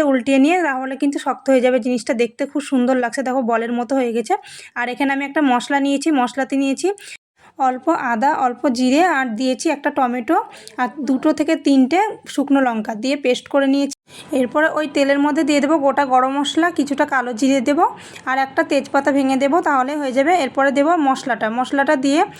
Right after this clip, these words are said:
খুব সুন্দর করে কষিয়ে নেব মশলাটা। সোয়াবিন কিন্তু অনেক রকমভাবে খাওয়া যায়। আমরা কিন্তু গোটা সোয়াবিনই এমনি রান্না করে খেয়েছি, কিন্তু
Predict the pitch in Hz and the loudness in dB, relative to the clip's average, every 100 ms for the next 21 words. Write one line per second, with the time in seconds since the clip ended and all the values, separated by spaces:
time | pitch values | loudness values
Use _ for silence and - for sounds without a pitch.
0 | - - 302 285 285 277 277 302 320 269 | -20 -2 0 4 4 6 4 0 0 -2
1 | - 285 277 269 277 269 - 277 320 453 | 0 0 2 2 2 0 0 0 0 -2
2 | - - - 277 262 285 285 294 311 277 | -6 -20 -2 0 4 4 4 4 2 2
3 | 277 277 269 285 277 294 311 294 262 254 | -2 -2 0 4 4 4 2 0 0 2
4 | 302 403 - - - 262 262 285 294 285 | 0 0 -8 -20 -8 -4 -2 2 2 2
5 | 277 277 285 277 277 320 285 269 294 269 | 0 0 2 2 2 2 2 0 0 -2
6 | 254 262 277 277 277 240 285 269 262 233 | -4 -2 0 2 0 0 0 2 2 2